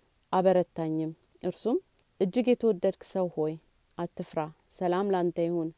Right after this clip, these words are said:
በርታ፣ ጽና" አለኝ። በተናገረኝም ጊዜ በረታሁና "አበረተኸኛልና ጌታዬ ይናገር" አልሁ። እርሱም እንዲህ አለኝ፣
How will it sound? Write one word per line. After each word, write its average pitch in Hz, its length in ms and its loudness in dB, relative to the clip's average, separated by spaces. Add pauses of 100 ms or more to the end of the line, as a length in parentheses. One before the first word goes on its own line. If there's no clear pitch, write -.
(120)
በርታ፣ 175 320 -2 (240)
ጽና" 180 260 -2 (320)
አለኝ። 165 260 -2 (600)
በተናገረኝም 214 840 2
ጊዜ 196 200 -4 (100)
በረታሁና 180 680 -2 (1160)
"አበረተኸኛልና 202 1120 2 (140)
ጌታዬ 185 380 2
ይናገር" 170 520 0
አልሁ። 165 200 0 (300)
እርሱም - 340 -6
እንዲህ 202 240 0
አለኝ፣ 160 300 0